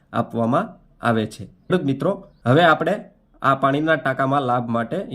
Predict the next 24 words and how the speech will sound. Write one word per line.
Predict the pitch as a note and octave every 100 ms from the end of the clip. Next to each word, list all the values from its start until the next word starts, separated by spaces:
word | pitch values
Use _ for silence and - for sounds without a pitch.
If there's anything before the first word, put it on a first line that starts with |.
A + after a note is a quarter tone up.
| B2
યોજનાનો | C3+ C3 C#3+ C#3+ B2+
લાભ | C3 B2+
લેવા | C3 B2
માટે | B2+ D#3+ F3+
પાત્રતા | - - C#3+ D3 C#3+ C#3
શું | - E3 E3
છે, | D3 F3 - - _ -
એના | C3 C3+
વિશે | B2+ C3
આપણે | B2 B2 B2
વાત | B2 B2+
કરીએ | D#3 D#3 A#2 G#2+ - _
તો | D3 B2+ G#2+ -
આ | D3 E3
યોજનાનો | D3 C3 C3+ C3+ C#3
લાભ | D#3 B2 G#2+ - _ -
રાજ્યના | B2 C#3+ C#3 C#3+ C#3 -
કોઈ | D3+ D3+
પણ | E3+ D3+ -
ખાતેદાર | C#3+ C#3 C#3+ C#3+ C#3+
ખેડૂતો | D3+ D#3 C#3 C3+ - - _ -
સામૂહિક | B2+ C#3 E3 C#3+ C3
જૂથમાં | D3+ D3+ E3+ - C3
અથવા | D3 C#3